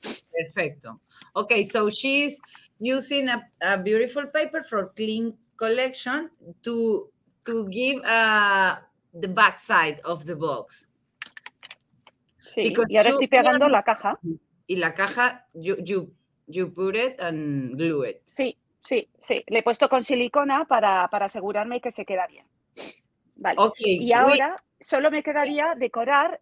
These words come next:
Speaker 2: este borde que se va a ver en todo momento.
Speaker 1: Fíjate, se, pensé que lo ibas a pintar antes de pegar.
Speaker 2: No, ¿para qué me voy a molestar? No tengo ningún problema. Y además, si se me,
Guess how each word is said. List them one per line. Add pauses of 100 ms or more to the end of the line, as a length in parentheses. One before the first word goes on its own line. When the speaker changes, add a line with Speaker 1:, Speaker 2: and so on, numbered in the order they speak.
Speaker 2:
este
borde
que
se
va
a
ver
en
todo
momento. (680)
Speaker 1:
Fíjate,
se, (420)
pensé
que
lo
ibas
a
pintar
antes
de
pegar. (720)
Speaker 2:
No,
¿para
qué
me
voy
a
molestar?
No
tengo
ningún
problema.
Y
además,
si
se
me,